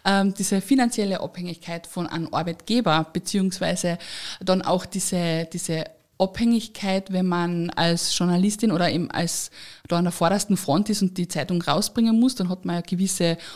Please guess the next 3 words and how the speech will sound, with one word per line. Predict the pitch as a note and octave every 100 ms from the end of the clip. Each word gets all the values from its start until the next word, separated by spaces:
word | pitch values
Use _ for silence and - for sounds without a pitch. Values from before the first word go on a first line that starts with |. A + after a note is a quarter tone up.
| -
Abgabetermine, | A3+ A3 A3+ A3+ A3 A#3+ A3+ A#3+ B3 B3 B3
gewisse | A#3+ F#3 F3+ F3 - F3+
Produktionszeiten. | F3+ F3+ F#3 - G3+ A3+ - A3+ G3+ G#3 B3+